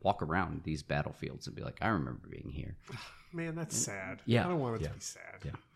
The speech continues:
Speaker 3: Uh, in March of forty-five, he and Jane adopted their son, Michael. And that August, he
Speaker 1: Twelve
Speaker 3: signed
Speaker 1: hours old.
Speaker 3: Yeah.
Speaker 1: Yeah, that was when they adopted him.
Speaker 3: Yeah.
Speaker 1: He was half a day.
Speaker 3: And that August, he signed a million dollar contract with
Speaker 2: Whoa.
Speaker 3: Warner Brothers.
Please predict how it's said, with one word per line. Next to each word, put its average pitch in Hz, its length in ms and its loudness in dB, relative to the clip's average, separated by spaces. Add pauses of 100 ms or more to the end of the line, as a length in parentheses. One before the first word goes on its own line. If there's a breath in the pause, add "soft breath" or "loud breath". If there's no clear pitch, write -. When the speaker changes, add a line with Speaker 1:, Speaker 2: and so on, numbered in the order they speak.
(520 loud breath)
Speaker 3:
Uh, 104 80 10
in 101 80 8
March 113 240 8
of 101 80 6
forty-five, 98 640 4
he 92 280 6
and 80 220 6
Jane 78 400 4
adopted 73 500 0
their 73 120 2
son, 71 300 2
Michael. 71 500 2 (360 loud breath)
And 76 180 2
that 80 220 4
August, 104 460 6
he 95 100 6
Speaker 1:
Twelve 123 240 10
Speaker 3:
signed 123 80 8
Speaker 1:
hours 104 280 4
old. 82 280 0 (520)
Speaker 3:
Yeah. 92 260 6 (100)
Speaker 1:
Yeah, 98 280 6
that 87 100 6
was 85 140 2
when 92 140 4
they 85 120 0
adopted 80 460 -2
him. 76 160 -2
Speaker 3:
Yeah. 82 160 2
Speaker 1:
He 85 80 0
was 80 180 -2
half - 300 -2
a 107 40 2
day. 80 380 2 (560 soft breath)
Speaker 3:
And 101 160 6
that 104 200 8
August, 98 380 6
he 95 100 4
signed 95 380 6
a 87 80 6
million 104 680 8
dollar 90 320 6
contract 82 720 0
with 73 140 0
Speaker 2:
Whoa. 135 100 0
Speaker 3:
Warner 71 200 2
Brothers. 60 460 -4